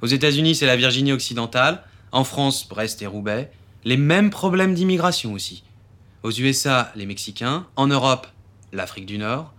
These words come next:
En Chine, les Vietnamiens et les Laotiens. En Australie, toute l'Asie. Partout, la misère. Et surtout, personne pour lever le petit doigt.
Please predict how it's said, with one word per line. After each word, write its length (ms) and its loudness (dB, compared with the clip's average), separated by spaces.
En 100 0
Chine, 220 0
les 80 2
Vietnamiens 500 0
et 40 -2
les 100 -2
Laotiens. 540 -2
En 120 0
Australie, 420 0
toute 220 -4
l'Asie. 300 -2
Partout, 540 -4
la 120 -6
misère. 520 -12
Et 80 0
surtout, 440 -2
personne 480 6
pour 140 0
lever 180 2
le 60 -2
petit 160 -10
doigt. 280 -8